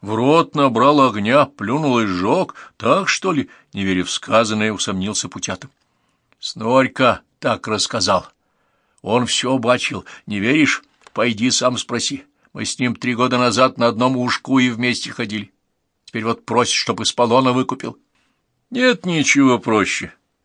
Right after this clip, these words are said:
Надо свей побогаче захомутать, да и сменяем на него твоего дружка».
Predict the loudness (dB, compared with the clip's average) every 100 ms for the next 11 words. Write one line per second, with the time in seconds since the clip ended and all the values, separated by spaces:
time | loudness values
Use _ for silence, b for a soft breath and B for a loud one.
0 | _ _ -2 0 2 0 0 0 2 2
1 | 2 2 2 0 0 0 0 0 0 0
2 | -2 -6 _ _ _ -6 -2 -2 0 0
3 | 4 4 2 -2 -2 0 0 0 0 2
4 | 2 0 -2 -2 -4